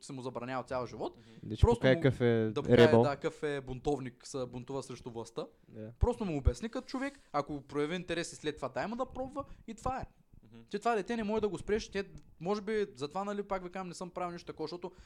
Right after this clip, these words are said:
Speaker 1: нашите така подхождат с мене. Те знаят, че аз ако искам да направя нещо, ще се скрия и ще го направя. Затова предпочитат просто да са ми го говорили това нещо и, примерно, сега, ако става дума за пиене,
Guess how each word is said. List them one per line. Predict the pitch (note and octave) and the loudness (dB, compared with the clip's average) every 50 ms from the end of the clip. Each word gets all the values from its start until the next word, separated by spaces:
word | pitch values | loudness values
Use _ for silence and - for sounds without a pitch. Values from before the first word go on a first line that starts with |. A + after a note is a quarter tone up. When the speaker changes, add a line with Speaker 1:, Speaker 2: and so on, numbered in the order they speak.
| - _ _ - | -20 _ _ -4
Speaker 1:
нашите | D#3+ F3 F3 - - | -4 -4 -4 -4 -8
така | E3+ - F3 E3 | -6 -4 -4 -6
подхождат | - - - E3 D#3 C#3+ B2 | -6 -6 -4 -4 -2 -2 -4
с | - | -6
мене. | C3+ B2 G#2+ G2 - _ _ _ _ _ | -8 -10 -10 -10 -14 _ _ _ _ _
Те | - A#3+ B3 | -2 -2 0
знаят, | A3+ B3 C4 C4+ C4 | 0 -2 -2 -2 -2
че | - A#3+ | -2 -4
аз | A#3+ A#3+ | -2 -2
ако | A#3 A3+ A3+ | -4 -6 -6
искам | A#3 A3+ B3 A#3 | -8 -6 -6 -6
да | A3 A3 | -4 -4
направя | F#3+ F3 - - G#3+ G3+ F#3+ F3+ | -6 -6 -4 -2 -2 -2 -2 -2
нещо, | G3 A3 G#3+ - C#4 C#4+ - _ | -4 -6 -6 -6 -10 -10 -10 _
ще | - - - F3+ | -12 -6 -6 -6
се | E3 | -6
скрия | - A3+ B3 B3+ | -4 -6 -6 -4
и | B3 | -4
ще | - A3+ | -6 -8
го | F3+ | -6
направя. | E3+ D3+ - - E3+ D#3+ A2+ - - _ _ _ _ _ _ | -6 -6 -6 -4 -4 -4 -4 -4 -8 _ _ _ _ _ _
Затова | - C#3 - A#3 A3+ | -10 -2 -2 -2 -2
предпочитат | - A3 - - F#3 - A#3 A3 C4 A#3 - | -2 -6 -6 -6 -10 -12 -6 -4 -6 -6 -2
просто | - A3 A3 - A#3+ | -4 -4 -4 -4 -6
да | G#3 G#3 | -8 -8
са | G#3 F#3+ | -6 -6
ми | E3+ D#3 | -6 -8
го | D3 C3+ B2+ | -8 -10 -12
говорили | A#2+ A#2+ A#2+ C3 F#3+ G#3+ A#3+ B3 A#3+ | -10 -10 -4 -2 -2 -2 -2 -4 -8
това | A#3+ - C4+ | -8 -8 -8
нещо | B3+ B3+ C4 - - E4 F4+ - - - - _ _ - - - - - - - - - - | -6 -6 -10 -10 -10 -12 -12 -12 -16 -20 -20 _ _ -20 -20 -20 -20 -20 -20 -20 -20 -16 -16
и, | A3+ | 2
примерно, | - - B3 B3+ B3+ A#3+ A3+ | 2 2 4 4 0 0 0
сега, | - B3 A#3+ | 0 0 0
ако | A3+ - A3 | 0 -2 -6
става | G3+ - A#3+ A#3 G#3 | -2 0 0 0 2
дума | A3+ G#3+ G#3 E3+ | 0 -2 -2 -2
за | C#3+ C3 | -2 -4
пиене, | - - G#3 A3+ A3 A3+ A#3 | -4 -2 -2 -2 -2 -2 -8